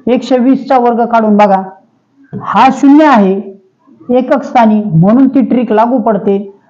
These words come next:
मग इथे याचे दोन शून्य देऊन टाका, हा राहिला बारा,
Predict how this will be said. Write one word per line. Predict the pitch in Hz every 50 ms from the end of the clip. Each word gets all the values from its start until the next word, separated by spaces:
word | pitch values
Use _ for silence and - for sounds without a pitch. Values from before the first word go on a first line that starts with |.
| _ _
मग | 233 277 262 - 277
इथे | 233 208 - 214 240 226
याचे | 185 170 165 - - 226
दोन | 220 190 196 208 202
शून्य | 156 - 165 175 190 226
देऊन | 226 240 226 202
टाका, | 165 165 143 - 143 139 - _ _ _ _ _ -
हा | - - 180 226 262
राहिला | 254 233 214 180 165 165 175 202 214
बारा, | 175 139 143 147 147 143 135 127